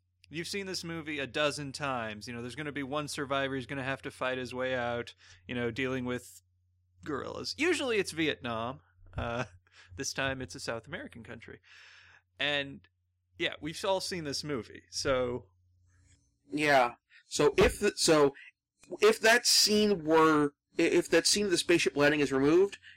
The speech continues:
Speaker 2: you would not know that the antagonist of this film was an alien. You'd assume, "Oh, it's, it, it, it could be local guerrillas,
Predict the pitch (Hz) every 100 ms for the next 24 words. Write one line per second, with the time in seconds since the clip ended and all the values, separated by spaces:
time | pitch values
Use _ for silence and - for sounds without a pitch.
0 | _ - 170 160 226 208 214 175 151 151
1 | 147 147 156 147 160 160 151 143 147 139
2 | - 123 113 110 - 123 113 117 113 107
3 | - 127 - 151 139 110 101 131 135 -
4 | 135 123 117 - - _ - 151 151 143
5 | 139 143 127 127 - - - - _ _
6 | _ _ _ _ _ _ _ _ _ _
7 | _ _ _ _ _ 135 135 143 139 -
8 | 131 127 123 120 117 143 190 190 175 170
9 | 165 -